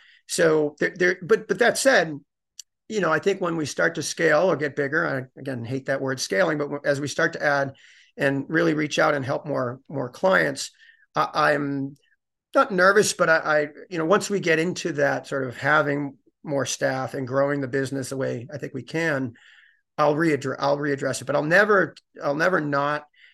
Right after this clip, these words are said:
have this, this approach that they're hiring us, hiring the individual broker, indivi-, individual adv-, advisor, broker back in the day, and that we need to be, you know, really sort of, you know, it's humbling in a way, but you also need to be super confident that, yeah, they're,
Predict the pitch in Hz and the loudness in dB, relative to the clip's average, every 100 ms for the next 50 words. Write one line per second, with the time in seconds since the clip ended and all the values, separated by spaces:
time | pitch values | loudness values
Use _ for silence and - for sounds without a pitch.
0 | - 143 143 139 127 - - _ 156 127 | -4 0 2 0 -6 -8 -12 _ -6 -6
1 | - - - - 156 151 147 - 135 127 | -6 -10 -12 0 4 4 2 -2 -4 -4
2 | _ _ 151 156 151 151 151 135 123 117 | _ _ -12 -2 0 2 2 0 -6 -10
3 | 120 - 135 147 143 117 - - _ - | -10 -6 -4 -2 -4 -6 -12 -20 _ 0
4 | 185 202 180 151 151 139 127 123 143 127 | 2 4 2 0 -4 -2 -4 -4 -6 -6
5 | 127 147 170 - 127 - 160 160 175 165 | -4 -4 -4 -8 -12 -10 -6 -2 0 0
6 | 185 147 139 117 - 139 135 131 127 123 | 0 0 -2 -8 -4 -2 0 0 -2 -4
7 | 156 - 147 139 143 120 123 123 - - | -4 -2 -4 -4 -8 -8 -8 -10 -14 -20
8 | - _ _ 165 165 160 151 143 - _ | -20 _ _ 4 6 4 2 -4 -14 _
9 | 165 170 180 170 160 160 147 151 135 139 | 2 2 4 0 -2 -2 -4 -6 -2 0
10 | 135 139 147 131 143 160 160 151 143 127 | 0 -2 -4 -4 -2 -2 0 -2 -4 -8
11 | _ _ _ - 156 135 123 _ - 135 | _ _ _ -4 0 0 -4 _ -6 -6
12 | - 185 220 185 135 120 110 147 131 139 | 0 0 2 0 0 -4 -6 -4 0 0
13 | 135 135 143 165 175 151 135 127 180 135 | -2 -2 0 0 -2 -4 -4 -6 -6 -6
14 | 147 165 147 139 127 135 131 123 135 165 | -2 -2 0 -4 -4 -8 -4 -2 -2 -4